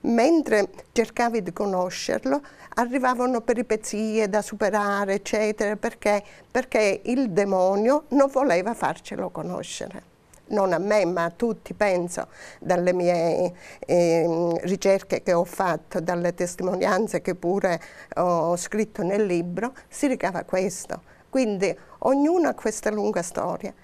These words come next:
e io ho una lunga storia. Allora, non la racconterò, mm, nei dettagli, altrimenti ci vorrebbero ore e ore. E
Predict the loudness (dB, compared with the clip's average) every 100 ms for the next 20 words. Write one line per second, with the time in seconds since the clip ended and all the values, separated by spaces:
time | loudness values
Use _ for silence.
0 | -20 -18 0 2 4 4 4 2 2 0
1 | -2 -4 -6 -6 -6 -6 -6 -8 -12 -16
2 | _ -20 -20 _ _ _ _ -2 2 2
3 | 4 2 -2 -10 -8 -4 2 4 4 4
4 | 2 -2 -2 0 0 0 -2 -2 -2 0
5 | 2 2 4 0 2 0 0 -2 -4 -4
6 | -2 -2 -4 -6 -4 -2 -2 0 0 0
7 | -2 -2 -2 -4 -6 -12 -18 -20 -20 -8
8 | 2 4 6 4 2 2 0 -2